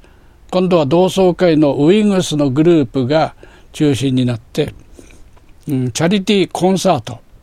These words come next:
を、お、宇都宮市総合福祉、あ、文-、宇都宮市総合福祉センターで十回大研修室で行うことができました。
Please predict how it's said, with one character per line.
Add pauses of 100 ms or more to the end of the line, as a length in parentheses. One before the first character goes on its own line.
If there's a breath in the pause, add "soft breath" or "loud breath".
(260)
を、
お、
宇
都 (120)
宮
市
総
合
福
祉、 (100)
あ、 (440 loud breath)
文-、 (160)
宇
都
宮
市 (640 soft breath)
総
合 (360)
福
祉
セ
ン
タ
ー
で (280)
十
回
大
研
修
室
で
行
う
こ
と
が
で
き
ま
し
た。